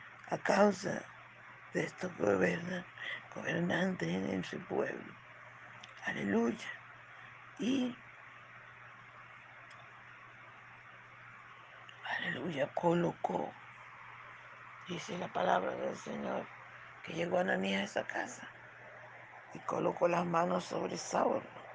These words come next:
Y le dijo: "Hermano Saulo, Señor Jesucristo te apareció en el camino.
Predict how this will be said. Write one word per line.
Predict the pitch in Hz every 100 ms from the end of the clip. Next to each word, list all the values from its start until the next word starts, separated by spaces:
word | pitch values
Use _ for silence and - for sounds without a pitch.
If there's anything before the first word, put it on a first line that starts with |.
| - - - - - - - -
Y | 156
le | 160
dijo: | 190 180 165
"Hermano | - 160 180 175
Saulo, | - 254 294 180 - - - - - - - -
Señor | - - 175 -
Jesucristo | 190 - 190 - 208 - -
te | -
apareció | - - 64 165 156 - -
en |
el | 196 185
camino. | 165 165 214 220 147